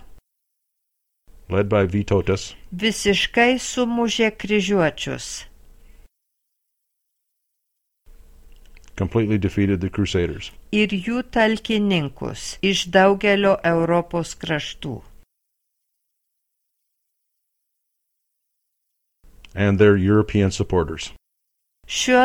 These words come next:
Speaker 2: laimėjimu buvo galutinai
Speaker 1: With this battle was finally
Speaker 2: sustabdytas vokiečių veržimasis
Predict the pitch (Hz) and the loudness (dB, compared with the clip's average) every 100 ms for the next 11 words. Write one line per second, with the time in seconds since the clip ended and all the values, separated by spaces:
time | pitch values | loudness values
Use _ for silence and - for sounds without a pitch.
0 | 277 294 311 277 233 208 208 214 208 214 | 6 6 4 2 2 2 4 2 2 0
1 | 233 220 185 208 208 247 262 240 202 190 | -2 -4 -2 -2 2 2 2 4 4 4
2 | 190 190 - 185 175 170 165 180 254 262 | 2 -2 0 0 0 0 0 0 -2 -6
3 | - - - - - - - - - - | -18 -20 -20 -20 -20 -20 -20 -20 -20 -20
4 | _ _ _ _ _ _ _ _ _ _ | _ _ _ _ _ _ _ _ _ _
5 | _ _ _ _ _ _ _ _ _ _ | _ _ _ _ _ _ _ _ _ _
6 | - - - - _ - - - 98 101 | -20 -20 -20 -20 _ -20 -18 -4 -2 4
7 | 123 117 101 107 110 110 101 - 95 90 | 2 4 6 6 8 4 2 2 0 0
8 | 85 104 - - - - _ _ _ _ | -2 -6 -8 -16 -20 -20 _ _ _ _
9 | _ _ _ - - 240 - - 214 190 | _ _ _ -14 -6 -4 -4 0 0 0
10 | 190 220 240 247 269 277 - - 208 196 | -6 -4 -4 0 0 0 -4 -2 -2 -2
11 | 208 180 180 - 240 247 214 190 175 165 | -2 -2 -4 -6 -6 -4 0 0 -2 -4
12 | 220 226 226 226 - 226 220 | -4 -2 -2 -2 -4 -6 -6